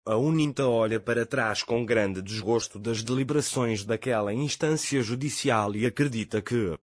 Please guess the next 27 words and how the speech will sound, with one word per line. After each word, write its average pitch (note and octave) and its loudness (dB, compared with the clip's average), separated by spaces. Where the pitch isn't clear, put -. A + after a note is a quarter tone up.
em B2+ 2
Angola, G#2 0
tudo A#2+ -2
pode A2 2
acontecer, B2+ -2
referindo-se A2+ 0
à F#2 0
possibilidade A#2 -2
de G#2+ -4
politicamente, B2 -2
o G2+ -4
seu A#2+ 0
terceiro A#2 0
congresso A2+ 2
voltar A#2 0
a A2 -2
ser G#2 0
impugnado, B2 -2
por C3+ -2
uma D3+ 4
razão A#2+ 2
qualquer. G#2+ -2
Nos A#2 -4
últimos D#3 -2
dias, G#2 -4
algumas A#2 0
figuras, A#2 -4